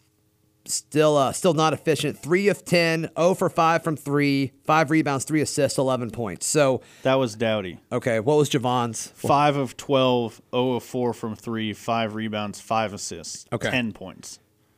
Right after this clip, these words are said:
Speaker 1: All right, so
Speaker 2: So
Speaker 1: still,
Speaker 2: still not good.
Speaker 1: yeah, that arguably worse. So that's, uh, y-, y-, you need better. You need to be better at your one and two spots.
Speaker 2: Yeah, they definitely need to be more efficient there.
Speaker 1: Wow, we spent a lot more time on the game than I thought we would, but that's okay.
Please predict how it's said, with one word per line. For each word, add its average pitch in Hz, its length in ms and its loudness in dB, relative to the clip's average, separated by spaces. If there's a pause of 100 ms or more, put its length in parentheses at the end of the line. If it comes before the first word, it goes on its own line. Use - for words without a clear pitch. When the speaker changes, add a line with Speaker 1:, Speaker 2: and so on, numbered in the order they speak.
(120)
Speaker 1:
All 120 100 2
right, 160 200 -4
so - 120 0
Speaker 2:
So 135 80 2
Speaker 1:
still, 175 120 4
Speaker 2:
still 196 140 6
not 135 240 0
good. 101 100 -6
Speaker 1:
yeah, 104 300 2
that 131 320 -2
arguably 131 340 2
worse. 117 320 0
So 135 380 2
that's, - 400 0
uh, 147 340 4
y-, 175 180 -6
y-, 160 220 -4
you 165 140 0
need 175 220 2
better. 147 300 2
You 147 120 -2
need 156 180 2
to 131 60 -4
be 135 100 2
better 123 260 2
at 120 140 -2
your 123 120 -4
one 117 180 -4
and 98 80 -6
two 110 160 -4
spots. - 400 -10 (160)
Speaker 2:
Yeah, 123 180 -2 (180)
they 143 160 4
definitely 156 360 4
need 147 160 2
to 139 60 -2
be 135 100 2
more 131 220 2
efficient 127 500 -2
there. 120 340 0 (720)
Speaker 1:
Wow, 127 200 2
we 135 80 -2
spent 135 200 -2
a 135 40 0
lot 131 120 0
more 131 120 -2
time 135 180 0
on 123 80 -4
the 117 80 -4
game 110 200 -4
than 110 80 -6
I 104 40 -4
thought 110 220 -4
we 107 80 -6
would, 92 200 -10
but - 60 -8
that's 175 180 4
okay. 214 440 0